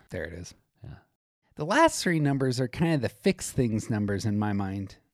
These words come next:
Speaker 1: Uh, sevens, nines, and fours will move in their stress number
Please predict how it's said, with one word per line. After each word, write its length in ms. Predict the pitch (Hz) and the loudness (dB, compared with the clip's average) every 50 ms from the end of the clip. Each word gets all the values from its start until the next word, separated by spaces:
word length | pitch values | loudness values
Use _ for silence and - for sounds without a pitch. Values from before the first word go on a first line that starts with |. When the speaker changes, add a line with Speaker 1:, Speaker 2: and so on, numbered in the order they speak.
| _ - | _ -6
Speaker 1:
Uh, 280 | 113 117 117 110 110 | -4 -2 -2 -2 -2
sevens, 720 | 110 - - - 165 185 190 220 208 202 196 185 - - - - - | -4 -2 0 2 2 2 4 2 2 2 2 0 -2 -6 -12 -10 -4
nines, 520 | 127 127 131 131 135 139 143 143 143 123 | -2 0 0 2 2 0 0 0 0 0
and 180 | 127 120 113 107 | 0 0 -2 -2
fours 680 | - - 113 110 113 120 135 147 151 151 147 - - - _ _ _ - | -2 -2 -2 -2 -2 -2 -4 -4 -4 -6 -8 -10 -14 -18 _ _ _ -6
will 600 | - 123 127 127 120 117 117 117 113 107 101 - - | -2 0 2 2 2 2 2 0 0 -2 -4 -6 -8
move 280 | 120 123 127 135 131 139 | -4 -2 0 0 0 0
in 100 | 143 135 | -2 -2
their 140 | 131 123 120 | -2 -2 -4
stress 400 | - - - 120 113 110 - - | -4 -4 -2 -2 -2 -2 -4 -6
number 400 | 107 104 101 98 104 107 101 | -6 -6 -6 -6 -6 -8 -10